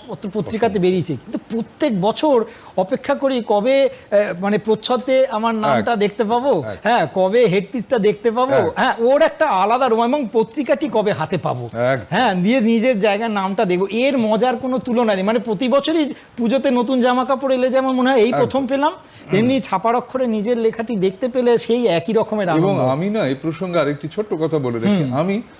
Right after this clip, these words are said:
Speaker 2: আহ, সাধারণত কি করি, যে ওই পূজা সংখ্যাটা নিজে না নিয়ে, মানে আমি গিয়ে সংগ্রহ করতে ভালোবাসি।
Speaker 1: আচ্ছা।
Speaker 2: লেখক কপিটা যেটা,
Speaker 1: আচ্ছা।
Speaker 2: সেটা আমার না হাত থেকে নিতে ভালো লাগে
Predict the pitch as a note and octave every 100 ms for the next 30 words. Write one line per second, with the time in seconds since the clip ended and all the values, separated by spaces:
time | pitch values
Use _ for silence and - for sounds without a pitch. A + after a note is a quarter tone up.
0 | - G#2+ A2 - - C3 D3+ F#3 F#3+ F#3
1 | G3 - F#3 C#3+ C3+ G#3+ - - - G2
2 | A2 A2+ A2+ - A#2+ - D3+ F3 E3+ F3+
3 | F3 F#3 F#3+ D#3 D#3 G3 A3 D3 C3+ D3
4 | D#3 - B2 C3 C3+ D#3+ C3 B2+ E3+ F3
5 | E3+ D3+ D#3 D3 C3 B2+ A2 E2+ D2+ -
6 | E3 - C3 A2+ - - C3 F3+ D#3+ D#3+
7 | F3 E3 C#3 C3+ G#3+ D3 C3+ - A#2 D#3+
8 | E3+ F3+ A3 D#3 C3 C#3+ - F3+ E3 D#3
9 | C3+ G2+ F2+ D#2 C2+